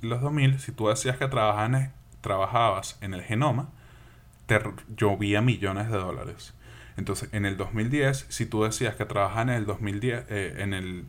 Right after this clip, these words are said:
en la nanotecnología, te llovía millones de dólares. Y en el dos mil veinte, ahora, si tú dices que trabajas en la inteligencia artificial, las inversiones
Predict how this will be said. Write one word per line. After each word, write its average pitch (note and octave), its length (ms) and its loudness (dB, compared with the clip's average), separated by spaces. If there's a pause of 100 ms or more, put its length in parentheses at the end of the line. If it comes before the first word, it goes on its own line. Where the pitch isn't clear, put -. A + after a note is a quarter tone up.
en G2 160 -4
la F#2+ 100 -4
nanotecnología, B2 1120 0 (500)
te G2+ 140 2
llovía F#2+ 580 -2
millones G2 400 -2
de B2 220 -2 (160)
dólares. D3 580 -4 (560)
Y D#3 140 4
en D#3 140 6
el B2 100 4
dos G#2+ 180 -2
mil A2 160 0
veinte, A#2 460 0 (300)
ahora, F#2+ 500 2
si - 180 -2
tú A#2 160 2
dices B2 240 0
que - 80 -10
trabajas F#2+ 400 -4
en G2+ 60 -4
la G2 80 -4
inteligencia F2+ 640 -6
artificial, C3+ 840 -2 (600)
las A#2 280 4
inversiones C#3 760 -2